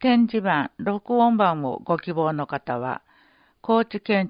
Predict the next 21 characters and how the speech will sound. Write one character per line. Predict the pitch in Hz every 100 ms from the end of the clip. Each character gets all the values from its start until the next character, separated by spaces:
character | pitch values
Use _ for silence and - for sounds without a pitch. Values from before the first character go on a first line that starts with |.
| -
庁 | 147 131 - _ _ _ -
障 | 233 214
害 | 190 180 185
福 | 180 175
祉 | - -
課、 | - 147 - _ _ _ -
電 | 175 196 190
話 | 175 151 139 _ _ _ _ 185
零 | 240 269
八 | 202 175 - 175
八 | 165 - 139 127 _ _ _
八 | - 202 - 240
二 | 240 233 185
三 | - 175 151 143
の | 160 - _ _ _ -
九 | 202 202 202
六 | 190 -
三 | - 170 180
四 | 180 180 156
ま | 156 185
で | 220